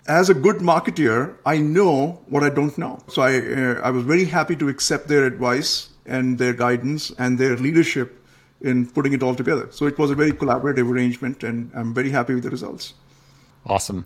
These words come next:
Speaker 2: Should we talk about your day job for a second?
Speaker 1: This is my day job, talking to you.
Speaker 2: <laughs> Chief Outsiders, how does it work, and what led you to becoming a fractional C M O?
Speaker 1: Yeah, very interesting question.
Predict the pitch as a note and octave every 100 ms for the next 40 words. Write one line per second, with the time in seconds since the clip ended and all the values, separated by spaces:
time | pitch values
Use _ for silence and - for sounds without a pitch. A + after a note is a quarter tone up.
0 | _ - D3+ D3+ E3+ E3+ D#3 C#3+ A2+ B2+
1 | E3 F3+ F3+ E3+ F#3 G#3 G#3 _ _ _
2 | _ - - _ - - E3 C3 A#2+ A2+
3 | A#2 G#2 A2+ - A#2+ C3+ B2+ B2 - -
4 | G#3+ G3+ G3 G3+ - F3 - D#3 - _
5 | _ _ _ - G#3+ G3 E3+ E3+ - C#3
6 | B2+ A#2+ - D#3+ F#3+ F3+ E3 C#3 F3 E3
7 | C3+ C#3 C#3 C#3 C#3+ C#3 C#3+ B2 A#2 C3
8 | B2 B2 - G#2 - A#2+ A2 B2+ D3 -
9 | - _ _ _ - D#3+ G3 G#3 - _
10 | _ _ _ - E3+ F#3 F3+ E3 - C#3+
11 | C3+ C#3 - A#2+